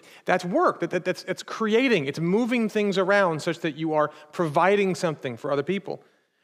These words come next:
There's a nobility to work in and of itself. Your work has value.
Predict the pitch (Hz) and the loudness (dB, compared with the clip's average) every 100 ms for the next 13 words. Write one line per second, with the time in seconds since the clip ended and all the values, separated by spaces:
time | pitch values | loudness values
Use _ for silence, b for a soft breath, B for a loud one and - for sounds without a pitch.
0 | b 190 175 180 175 185 170 196 208 156 | b 2 4 2 4 2 4 2 2 0
1 | 139 156 139 139 156 151 151 147 - - | -2 -4 -2 -4 -4 -4 -4 -4 -4 -6
2 | - 135 143 147 139 143 127 117 117 117 | -6 -6 -2 -2 -4 -6 -6 -4 -2 0
3 | 117 104 - - | -2 -8 -14 -18